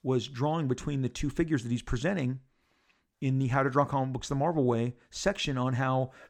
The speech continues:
to kind of, how Marvel will glamorize figures and faces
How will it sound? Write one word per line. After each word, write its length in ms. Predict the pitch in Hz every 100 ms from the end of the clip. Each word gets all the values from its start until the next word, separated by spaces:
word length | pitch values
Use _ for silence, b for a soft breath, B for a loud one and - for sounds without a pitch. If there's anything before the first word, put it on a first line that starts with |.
| B
to 160 | - 147
kind 240 | 139 143
of, 100 | 131 127 131
how 120 | 139
Marvel 380 | 127 127 139 139
will 220 | 123 117
glamorize 840 | 110 127 147 170 147 113 - - - -
figures 380 | - 156 131 120
and 120 | 127
faces 520 | 165 175 - 127 -